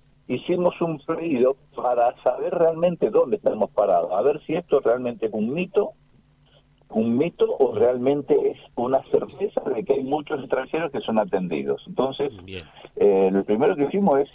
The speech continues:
Speaker 1: informe. Nosotros los legisladores no nos podemos mover hablando directamente con las entidades,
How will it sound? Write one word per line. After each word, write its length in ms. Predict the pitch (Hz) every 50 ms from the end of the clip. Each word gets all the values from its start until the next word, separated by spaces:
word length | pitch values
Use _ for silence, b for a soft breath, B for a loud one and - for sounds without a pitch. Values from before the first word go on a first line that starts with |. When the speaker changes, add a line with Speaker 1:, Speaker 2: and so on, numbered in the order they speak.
| _ _ - - 101
Speaker 1:
informe. 480 | 104 104 101 - - 127 101 82 82 80
Nosotros 400 | 80 78 - 110 95 - - -
los 80 | 101 95
legisladores 540 | 98 - - - 190 202 - - 113 226
no 120 | 214 214 214
nos 140 | 220 - -
podemos 340 | - - 139 - - 139 123
mover 400 | 120 131 131 127 131 135 135 139 156 151 - - _ _ - -
hablando 500 | - 87 85 - 95 95 98 104 113 113
directamente 720 | 104 104 95 104 98 - 107 104 101 104 110 101 - 110 -
con 160 | - 95 -
las 140 | - 82 -
entidades, 680 | 82 78 - 85 92 107 117 117 117 110 117 127